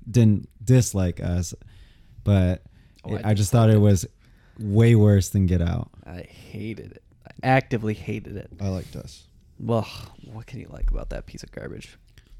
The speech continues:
Speaker 2: All right.
Speaker 3: A lot of people liked the movie, Kyle.
Speaker 2: Yeah, stupid people. Um,
Speaker 3: <laughs> Then there's a lot of stupid people.
Speaker 2: last thing that I watched, I rewatched Sicario. It's been a little bit,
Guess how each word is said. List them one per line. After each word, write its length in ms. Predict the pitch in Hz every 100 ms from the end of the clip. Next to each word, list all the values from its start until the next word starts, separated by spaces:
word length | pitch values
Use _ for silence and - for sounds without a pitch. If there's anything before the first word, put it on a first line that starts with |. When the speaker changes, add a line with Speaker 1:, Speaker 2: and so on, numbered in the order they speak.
| - _ -
Speaker 2:
All 80 | 123
right. 220 | 107 - _ _ - _ _ _
Speaker 3:
A 40 | 95
lot 200 | 95 95
of 80 | 87
people 200 | 90 85
liked 220 | 87 - 104
the 80 |
movie, 160 | 90 95
Kyle. 280 | 90 90 98 _ _ _ - _ - -
Speaker 2:
Yeah, 220 | 87 73 - - _
stupid 460 | - - 110 - -
people. 300 | - - 120 _ _ _ 139
Um, 600 | 107 110 110 110 131 160
Speaker 3:
<laughs> 500 | - - _ _ _
Then 120 | - 95
there's 160 | 90
a 40 | 90
lot 140 | 82
of 80 | 87
stupid 280 | - - -
people. 200 | - 110
Speaker 2:
last 640 | 117 123 127 135 - - -
thing 1040 | _ - 123 123 123 123 120 120 120 120 117 _ _ _ -
that 180 | 117 117
I 120 | 113
watched, 520 | 113 117 113 - -
I 220 | 110 107
rewatched 720 | 107 110 117 110 110 - -
Sicario. 720 | - - - 117 113 69 69 139 _ _ _ _ _ _ _
It's 80 | -
been 140 | 120
a 80 | 113
little 140 | 110
bit, 360 | 110 131 - -